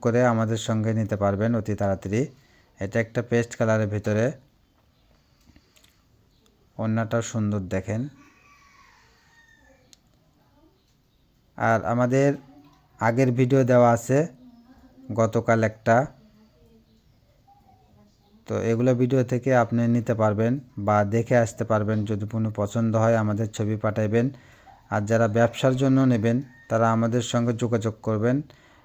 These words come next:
ভিডিও কলের মাধ্যমে। আহ, আপনার যেমন যেমন চাহিদা তেমনভাবে আপনি আমাদের থেকে নিতে পারবেন। এটা একটা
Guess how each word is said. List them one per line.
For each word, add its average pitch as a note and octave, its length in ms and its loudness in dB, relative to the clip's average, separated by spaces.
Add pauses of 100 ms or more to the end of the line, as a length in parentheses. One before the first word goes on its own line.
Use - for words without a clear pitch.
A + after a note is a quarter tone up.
(200)
ভিডিও A2+ 380 2
কলের A#2 280 2
মাধ্যমে। A2+ 560 0 (720)
আহ, G#2 80 -8 (280)
আপনার G#2+ 300 -2
যেমন A#2 380 0
যেমন A#2 300 0
চাহিদা G#2+ 380 0
তেমনভাবে A2 640 0
আপনি G#2 300 0
আমাদের G2+ 420 -2
থেকে G#2+ 180 -4
নিতে G#2 220 -2
পারবেন। F#2 400 -2 (3750)
এটা G#2 240 -4
একটা A2+ 420 -2